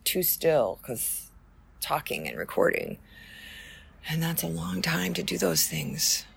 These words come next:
But who knows? Maybe it was important. I'll play it back and listen and realize what I said, because for my type of verbal processing, sometimes I don't even know what I think until I hear it coming back into my own ears.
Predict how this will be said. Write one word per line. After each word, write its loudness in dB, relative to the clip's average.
But 8
who 4
knows? 6
Maybe 6
it 4
was 4
important. 2
I'll 0
play 2
it 2
back 2
and 0
listen 2
and -4
realize 4
what 6
I 6
said, 6
because 0
for -2
my 8
type 6
of 0
verbal 6
processing, 6
sometimes 2
I 8
don't 6
even 2
know 6
what 8
I 8
think 2
until 2
I 8
hear 6
it 2
coming 2
back 6
into 8
my 8
own 4
ears. 8